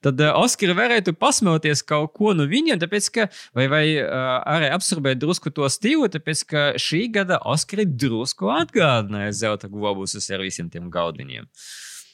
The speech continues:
So, jā, es domāju, ka Oskari, eh, tagad ļoti cer, ka, ka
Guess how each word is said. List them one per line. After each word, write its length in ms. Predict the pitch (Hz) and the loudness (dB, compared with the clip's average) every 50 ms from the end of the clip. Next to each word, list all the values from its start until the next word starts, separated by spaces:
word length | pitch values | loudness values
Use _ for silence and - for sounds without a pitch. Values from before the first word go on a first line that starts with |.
| _ _ _ _ _ _ _ _ _ _ _ _ _ _ - | _ _ _ _ _ _ _ _ _ _ _ _ _ _ -8
So, 180 | - - 120 117 | -4 -2 0 2
jā, 140 | 120 117 95 85 - - 123 - | 2 2 2 0 -4 -10 -18 -8
es 200 | - 104 117 117 | -4 -4 0 0
domāju, 240 | 143 147 139 135 | 2 2 2 0
ka 140 | 123 - 131 151 | 0 2 2 2
Oskari, 360 | 165 - - 147 131 135 127 127 123 | 2 2 0 0 0 2 2 2 2
eh, 480 | 113 - 117 117 113 113 113 110 113 | 0 -2 -4 -2 -2 0 0 -2 -2
tagad 340 | 110 - 127 127 120 123 120 | -2 -2 -2 0 0 -2 -4
ļoti 300 | - 120 120 113 117 - | -2 -2 -4 -4 -4 -6
cer, 240 | - 127 131 135 - | -2 -2 -2 -2 -2
ka, 220 | - 110 104 104 | -2 -2 -2 -2
ka 240 | 104 - 101 95 95 | -2 -4 -6 -4 -4